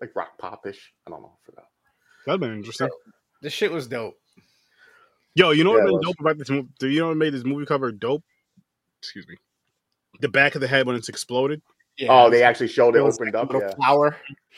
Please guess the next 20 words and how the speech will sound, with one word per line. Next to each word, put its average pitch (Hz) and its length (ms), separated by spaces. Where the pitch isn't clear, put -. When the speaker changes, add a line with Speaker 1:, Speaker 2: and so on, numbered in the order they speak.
Speaker 1:
It 156 100
would 208 200
draw 185 220
people 190 280
more 147 420
in. 131 380
They'd 165 120
be 165 80
like, 120 100
"Yo, 165 120
what 143 180
the 120 80
fuck - 300
happened 160 260
to 147 60
this 139 180
Speaker 2:
I, - 20
Speaker 1:
dude's 151 100
Speaker 2:
I, 131 60
Speaker 1:
head?" 185 220